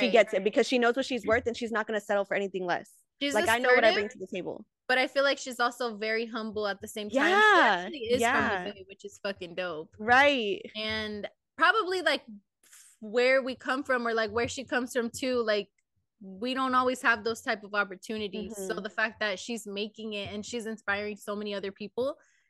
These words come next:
Speaker 1: she's probably just like, "This is what I was supposed to do," you know?
Speaker 2: Yeah. And
Speaker 1: And
Speaker 2: she's
Speaker 1: I'm not
Speaker 2: always, I
Speaker 1: gonna
Speaker 2: feel
Speaker 1: settle
Speaker 2: like
Speaker 1: for
Speaker 2: she's always
Speaker 1: less.
Speaker 2: been that way. Like,
Speaker 1: Yeah.
Speaker 2: she's maintained that throughout her entire, like,
Speaker 1: And she's not someone
Speaker 2: being
Speaker 1: who's
Speaker 2: famous.
Speaker 1: been in, like, scandals or, like, letting
Speaker 2: Yeah.
Speaker 1: Hollywood, quote unquote, like, get to her, you know? Like,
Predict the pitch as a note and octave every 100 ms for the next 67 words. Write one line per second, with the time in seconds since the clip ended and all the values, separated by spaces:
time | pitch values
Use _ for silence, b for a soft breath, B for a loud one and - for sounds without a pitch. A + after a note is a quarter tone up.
0 | - - D4 D4+ B3+ C4 A#3 - A#3+ G#3+
1 | - _ - C#4+ C#4 B3 C4 A#3+ F4+ A4+
2 | - F#3+ F3 F#3 - - A#3 C4+ A4+ C4
3 | F#3 A3+ _ - B3+ - D4+ C#4+ G4+ C#4+
4 | - - C#4 C5 - F#4 F#4+ C#4 C4+ C4+
5 | D#4+ G#3+ F#3 F#3 F3+ - _ G#3+ A3+ C4+
6 | G3+ G#3+ C#4+ E4 C#4 C#4 B3+ A#3 - _
7 | _ A3 A3 B3+ A3 G3+ G#3 G3+ G3+ F#3+
8 | F3 - _ _ _ _ _ _ _ _
9 | _ _ _ _ _ _ - - _ _
10 | _ C4 C4 D4+ C#4 C#4 A#3+ C#4+ D4 D#4+
11 | C#4 G3+ C4 C4+ C4 A#3 - - C4+ C4
12 | B3 A3+ G#3 G3+ G3+ F3 G#3+ A3 G#3+ G#3+
13 | A#3 A#3+ A#3+ A#3+ A#3 F#3 F3 F3+ B3+ C4
14 | C4+ B3 B3 B3 A#3+ - A#3 A#3+ A#3+ G#3
15 | G#3+ G3 A#3 A#3+ B3+ A3 F#3 G3 G#3+ G#3+
16 | B3 B3 G#3+